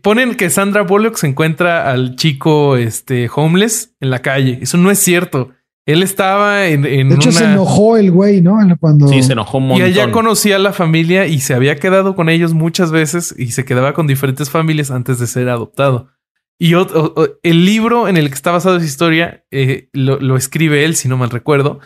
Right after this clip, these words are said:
Speaker 1: Y él cuenta que él ya jugaba fútbol americano desde niño.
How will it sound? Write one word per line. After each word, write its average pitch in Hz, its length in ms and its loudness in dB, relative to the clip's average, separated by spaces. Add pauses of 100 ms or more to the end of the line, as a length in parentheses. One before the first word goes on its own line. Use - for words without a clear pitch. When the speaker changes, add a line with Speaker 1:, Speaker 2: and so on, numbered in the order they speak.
(600)
Speaker 1:
Y 190 200 0
él 208 260 0
cuenta 196 380 -2
que 170 140 -2
él 180 140 2
ya 190 180 0
jugaba 185 460 0
fútbol 175 360 0
americano 160 640 0
desde 139 280 4
niño. 175 500 2